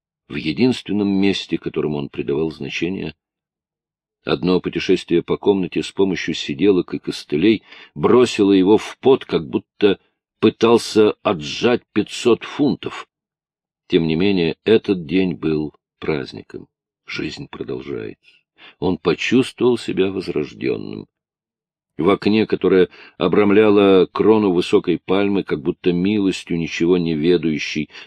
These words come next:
но доброй вселенной, появилось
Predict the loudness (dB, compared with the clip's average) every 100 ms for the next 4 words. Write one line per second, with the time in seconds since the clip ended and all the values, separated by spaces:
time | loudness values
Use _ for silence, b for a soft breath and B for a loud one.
0 | -4 0 2 2 -2 _ _ _ _ _
1 | _ _ -12 2 6 8 6 2 0 -2
2 | -6 -2 2 4 4 2 -2 -6 _ _
3 | _ _ _ _ _ _ -10 -4 -2 -2
4 | -6 -12